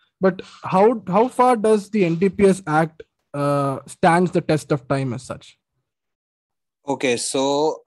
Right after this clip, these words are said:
Speaker 2: uh, like, this question actually has a two part. So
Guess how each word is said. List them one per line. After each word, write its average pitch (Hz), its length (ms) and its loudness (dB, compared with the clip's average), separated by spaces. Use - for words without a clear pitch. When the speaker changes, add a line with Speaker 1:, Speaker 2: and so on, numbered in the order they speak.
Speaker 2:
uh, 131 320 -4
like, 143 260 -8
this 151 540 -6
question 170 500 -8
actually 175 380 -12
has 170 280 -8
a 180 40 -14
two 180 180 -16
part. 107 240 -8
So 151 440 -10